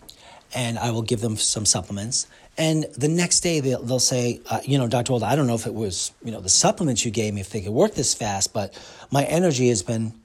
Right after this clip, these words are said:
better than it's been in, you know, a year." And, uh, I'll say, "Well, that can happen if we hit the right combinations at the right doses." And other times,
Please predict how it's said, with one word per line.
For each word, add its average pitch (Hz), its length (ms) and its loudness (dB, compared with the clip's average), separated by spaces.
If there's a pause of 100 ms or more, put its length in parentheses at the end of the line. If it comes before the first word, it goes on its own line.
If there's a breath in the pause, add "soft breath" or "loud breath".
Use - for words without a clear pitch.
(240)
better 139 280 2
than 127 180 0
it's 120 120 -2
been 135 240 2
in, 117 560 -2
you 131 80 0
know, 101 220 -4
a 131 80 2
year." 151 400 4 (840 loud breath)
And, 143 340 2
uh, 120 300 0 (320)
I'll 143 120 -2
say, 143 160 0
"Well, 151 440 -2 (560 loud breath)
that 151 300 6
can - 240 8
happen 160 480 0 (120)
if 110 180 -8
we 131 80 0
hit 170 320 4
the 143 100 2
right 147 300 2
combinations 147 840 -2
at - 100 -8
the 104 80 -6
right 101 240 -6
doses." 151 640 0 (640 loud breath)
And 151 180 2
other 233 280 0
times, 135 540 -2